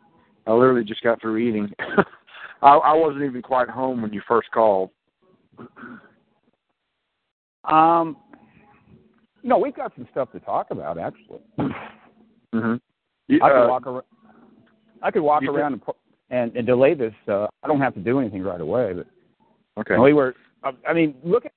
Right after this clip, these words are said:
Speaker 2: all that. You know, I sent that, uh, text that you and I had to Chuck and Johnny.
Speaker 1: Okay.
Speaker 2: And they were, they were, like, going, "Whoa," <laughs> how the texting we did yesterday.
Speaker 1: Oh, okay, okay. Yeah. Do you, uh, I mean, do you think they would join in?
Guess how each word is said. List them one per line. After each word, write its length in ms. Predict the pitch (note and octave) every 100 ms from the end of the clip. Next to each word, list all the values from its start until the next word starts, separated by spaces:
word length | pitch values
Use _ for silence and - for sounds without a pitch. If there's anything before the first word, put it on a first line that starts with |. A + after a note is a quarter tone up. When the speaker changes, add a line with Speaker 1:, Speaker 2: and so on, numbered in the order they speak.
| A#3
Speaker 2:
all 80 | G3+
that. 240 | F3+ B2 _ _ _ _ - _
You 120 | D#3
know, 100 | E3
I 160 | D#3+ E3 -
sent 200 | G3+ A3
that, 260 | D3+ A#2+ B2+
uh, 120 | A2 F#2+
text 260 | - F#3+ - _ _
that 140 | A#2 G#2+
you 100 | B2
and 80 | A#2+
I 120 | G#2+
had 220 | A#2 A2
to 80 | F#2
Chuck 320 | - A#2+ A#2+
and 140 | F#2+
Johnny. 440 | - G2 A2+ G2+ - - - - _ _ _ _ _ _ -
Speaker 1:
Okay. 380 | D#3 C#3 A2 B2
Speaker 2:
And 140 | B2
they 80 | D3
were, 160 | D#3 C#3+
they 120 | C#3+
were, 80 | E3+
like, 160 | D3 C#3
going, 260 | C3+ B2+ D3
"Whoa," 480 | C4 B3 F#3 C#3+ - - G#3+ -
<laughs> 400 | G3+ - G3+ -
how 80 | D#3
the 160 | C3+ -
texting 360 | E3 - - B2
we 60 |
did 180 | G#2 G#2
yesterday. 400 | F#2+ F#2 F#2+ F2+ - _ - - - - -
Speaker 1:
Oh, 260 | F#3 F#3+
okay, 300 | G#3+ E3 C#3
okay. 400 | D3+ D#3+ A#2+ C3 - _ _ _ _
Yeah. 220 | C3 E3 D3+
Do 120 | C3+
you, 160 | D#3+ C#3+
uh, 240 | B2 B2
I 40 | B2
mean, 160 | B2
do 80 | B2
you 60 | B2
think 160 | C#3+ C3+
they 160 | C3+
would 180 | C3+ A2+
join 260 | B2+ C3 B2
in? 300 | C#3+ F3